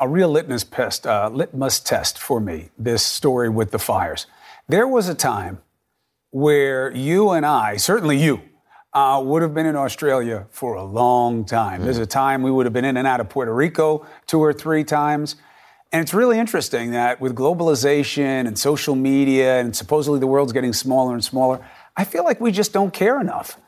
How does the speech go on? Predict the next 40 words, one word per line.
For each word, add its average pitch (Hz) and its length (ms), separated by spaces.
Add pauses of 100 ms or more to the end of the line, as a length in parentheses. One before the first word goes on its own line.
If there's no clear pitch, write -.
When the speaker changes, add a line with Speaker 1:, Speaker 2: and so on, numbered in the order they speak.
(300)
Speaker 1:
um, 120 520
about 117 320
things 120 260
anymore. 113 380
There's, 113 160
like, 139 160
compassion 165 480
fatigue. 104 420
"Oh, 160 220
the 151 60
fires, 147 480
I 127 60
heard 143 200
about 123 280
it. 117 100
It's 113 160
terrible." 123 600 (280)
"No, 226 160
it's - 80
still 226 180
ongoing. 190 440
It's, 120 120
it's 151 140
getting 170 200
worse." 165 280 (400)
"Yeah, 160 180
I 151 100
know. 147 280
It's 127 100
like 135 80
in 123 60
California. 127 600
I 113 200
know." 123 140 (560)
What 269 80
do 349 40
you 359 60
think's 370 160
going 226 240
on? 151 220